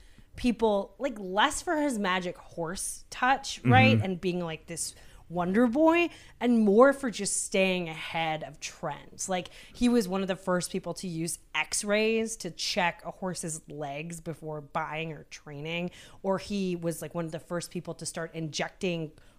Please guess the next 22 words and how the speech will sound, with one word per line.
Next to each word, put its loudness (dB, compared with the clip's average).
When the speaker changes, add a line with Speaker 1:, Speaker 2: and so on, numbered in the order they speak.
Speaker 1:
cortisone, 0
uh, -2
into -10
horses' -8
joints -12
before -4
a -4
race. -2
Speaker 2:
Mm. 4
Speaker 1:
So 2
things 4
that 0
were 0
legal, 0
Speaker 2:
Yeah. 4
Speaker 1:
but 4
just -2
kind -2
of, -4
like, -6
less 6
about 0